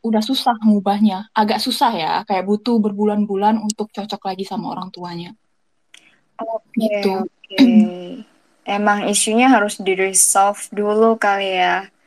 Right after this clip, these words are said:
Speaker 2: From the root,
Speaker 1: Mm-mm.
Speaker 2: baru bisa sampai, eh,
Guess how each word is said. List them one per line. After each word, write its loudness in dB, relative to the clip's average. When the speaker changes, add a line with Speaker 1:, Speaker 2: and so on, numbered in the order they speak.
Speaker 2:
From 2
the 6
root, 4
Speaker 1:
Mm-mm. -6
Speaker 2:
baru 0
bisa -6
sampai, -6
eh, -14